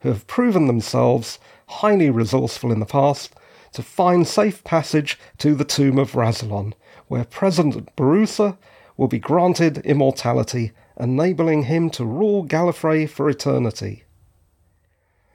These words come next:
At the tomb, the Doctors try to understand a riddle in old High Gallifreyan carved into a small stelae.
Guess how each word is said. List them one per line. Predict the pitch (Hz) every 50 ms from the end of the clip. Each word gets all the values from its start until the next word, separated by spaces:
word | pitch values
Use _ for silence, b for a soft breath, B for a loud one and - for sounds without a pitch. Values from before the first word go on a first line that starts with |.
| _ _ -
At | - 208 208
the | - 196
tomb, | - - 214 220 226 220 214 196 180 - _ _
the | - 127
Doctors | 131 190 196 - - - 190 185 160 - -
try | - - - 175 170 170 170
to | 160 151 151
understand | 147 151 151 143 131 - - - 131 131 131 135 135 -
a | 117 123
riddle | 143 185 247 247 175 156 139 147 B B B B B B B
in | - 117 - - - -
old | 269 254 262 247 247 226 214
High | - - - 202 208 196 196 190 165 131
Gallifreyan | - 160 165 170 151 - - 131 131 123 117 113 113 113
carved | - - - 175 175 175 175 156 -
into | - - 165 160 - - 139
a | 123 117
small | - - - 196 214 214 214 208 190
stelae. | - - - - 156 147 135 123 110 107 110